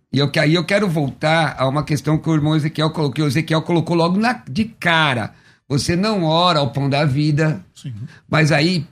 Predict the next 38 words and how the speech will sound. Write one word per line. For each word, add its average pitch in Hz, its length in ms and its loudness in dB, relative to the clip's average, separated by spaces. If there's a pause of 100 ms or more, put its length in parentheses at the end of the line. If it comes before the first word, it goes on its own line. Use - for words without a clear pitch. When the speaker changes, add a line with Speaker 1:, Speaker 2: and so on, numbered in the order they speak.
Speaker 1:
pão 233 300 0
da 160 160 2
vida 135 840 0 (220)
é 127 80 -4
uma 147 120 0
questão 165 300 -2
qualitativa. 143 1400 -2 (160)
Miguel 151 500 2
é 175 40 0
um 233 180 0
nome. 151 720 2
Speaker 2:
Uhum. 123 120 2 (120)
Speaker 1:
E 135 120 2
aí 139 200 2
que, 240 140 -2 (220)
e 143 120 4
aí 151 640 2 (460)
me 165 160 4
dá 151 160 2
a 202 100 4
impressão, 185 640 0
não 147 180 4
é, 156 140 2
não 143 200 0
é 156 60 0
um 170 100 2
título. 156 600 0
Não 147 80 0
é, 135 40 0
por 202 140 -4
exemplo, 160 500 0
você 127 280 -4
pega 180 240 -2
os, 165 120 -2
os 160 200 -2
nomes 175 340 0
de 151 160 -2
Deus, 139 720 -2